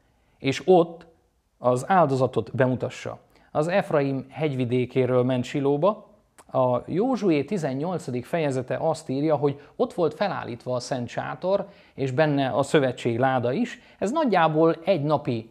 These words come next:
járásra volt, ö, tőlük. Na most valószínűleg a filiszteusoknak az erőre nyomulása miatt, ö, költözhetett a család erre a vidékre. Aztán még azt is tudjuk a Bírák könyvéből,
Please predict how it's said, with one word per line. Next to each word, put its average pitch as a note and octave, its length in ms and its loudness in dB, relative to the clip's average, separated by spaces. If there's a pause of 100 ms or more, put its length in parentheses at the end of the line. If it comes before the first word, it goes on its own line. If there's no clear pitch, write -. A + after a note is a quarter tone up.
járásra A#2+ 760 -2
volt, B2+ 420 0 (100)
ö, B2+ 200 -2
tőlük. A#2+ 580 4 (460)
Na D#3+ 80 -8
most F#3+ 280 -6
valószínűleg F#3+ 760 0
a D3 60 2
filiszteusoknak C#3+ 840 -4
az C3+ 120 -6
erőre C#3 720 -2
nyomulása C3 720 -6
miatt, B2 580 -6 (300)
ö, - 120 -12 (260)
költözhetett - 720 -4
a A#2+ 60 -4
család A#2+ 500 2 (300)
erre B2+ 240 4
a A2+ 80 2
vidékre. D3 760 0 (800)
Aztán G#3+ 280 2
még A3 140 2
azt B3+ 200 -2
is G#3+ 120 -2
tudjuk F3 600 0
a A#2+ 240 2
Bírák C#3+ 400 2
könyvéből, C#3+ 800 2